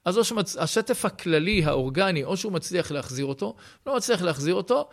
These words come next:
בסדר, אבל הוא, הוא חי, הוא חי, יש לו איזשהו חוסר, איזושהי בעיה, הפרט הזה, אה, האיבר הזה נפגע. עכשיו, הוא מזדמן עוד שהחסרון התמציתי, ואותו הכוח שהיה האיבר ח-,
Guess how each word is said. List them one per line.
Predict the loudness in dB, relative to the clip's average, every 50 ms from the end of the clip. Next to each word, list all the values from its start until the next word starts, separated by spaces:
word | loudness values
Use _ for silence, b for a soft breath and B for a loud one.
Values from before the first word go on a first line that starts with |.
| b b b
בסדר, | -8 -4 -2 0 2
אבל | 2 4 4
הוא, | 4 2 0 -2
הוא | -4 -4
חי, | 0 2 2 4 2 2 -2 -6 b b b b b
הוא | -4 -4
חי, | 2 2 4 4 4
יש | 2 0 -2 -2
לו | -2 0 0 0
איזשהו | -2 -4 -6 -8 -6 -4 -4 -2 -2 -2 -2 -2 -4
חוסר, | 0 2 2 2 4 2 0 -2 -2 -4 -12 _ -10
איזושהי | -8 -8 -6 -4 -4 -2
בעיה, | 0 2 2 4 4 4 4 4 4 2 2 0 0 -4
הפרט | -4 -4 2 2 2 2 2
הזה, | 0 2 4 4 4 4 2 B B B B B B -2
אה, | 0 0 2
האיבר | 0 0 0 0 -2 -2 4 6 8 10 10 8
הזה | 8 6 4 4 4
נפגע. | 4 0 -2 -4 -6 -10 -10 -10 -12 B B B B B B
עכשיו, | -8 -8 -8 -2
הוא | 0 2 2
מזדמן | 2 2 2 2 2 4 4 4 4
עוד | 2 2
שהחסרון | 4 4 2 2 2 -2 -2 0 0 0 0
התמציתי, | 0 0 0 0 0 -2 -2 -4 -6 -4 -2 0 0 0 -2 -4 B B B B B B B B B
ואותו | 0 2 2 2 4 6 6 6
הכוח | 6 4 2 2 2
שהיה | 2 4 4 6 6 6
האיבר | 4 4 4 4 4 2
ח-, | 2 0 -6